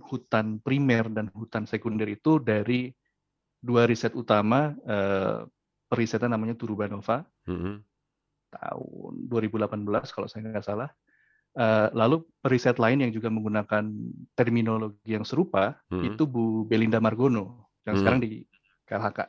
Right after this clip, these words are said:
Speaker 2: Mm-hmm.
Speaker 1: Eh, tahun dua ribu empat belas risetnya beliau.
Speaker 2: Mm-hmm.
Speaker 1: Nah, yang digunakan di G F W itu menggunakan terminologi primer, hutan primer dan hutan sekunder dari dua paper
Speaker 2: Base dari
Speaker 1: tersebut.
Speaker 2: paper tersebut, definisinya.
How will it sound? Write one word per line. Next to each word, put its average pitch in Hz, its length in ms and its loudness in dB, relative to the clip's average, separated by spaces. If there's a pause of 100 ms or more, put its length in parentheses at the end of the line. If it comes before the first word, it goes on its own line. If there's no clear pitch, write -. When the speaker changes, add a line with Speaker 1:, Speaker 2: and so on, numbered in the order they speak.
(280)
Speaker 2:
Mm-hmm. 90 260 -2
Speaker 1:
Eh, 104 480 -2
tahun 117 220 4
dua 110 160 0
ribu 110 260 -6
empat 107 220 -6
belas 120 240 2
risetnya 104 400 -10
beliau. 107 420 -8 (160)
Speaker 2:
Mm-hmm. 92 160 -4
Speaker 1:
Nah, 98 140 0 (880)
yang 160 240 4
digunakan 123 340 0
di 110 140 -2
G 107 160 2
F 104 80 -2
W 104 320 2
itu 143 160 0
menggunakan 110 480 0
terminologi 104 560 -4
primer, 117 640 0
hutan 123 240 4
primer 117 320 0
dan 107 160 -4
hutan 110 240 -8
sekunder 107 480 -4 (320)
dari 120 240 4
dua 107 260 -2
paper 92 320 -6
Speaker 2:
Base 82 300 0
dari 76 480 -8
Speaker 1:
tersebut. - 160 -18
Speaker 2:
paper 71 320 -6
tersebut, 69 400 -10
definisinya. 69 760 -6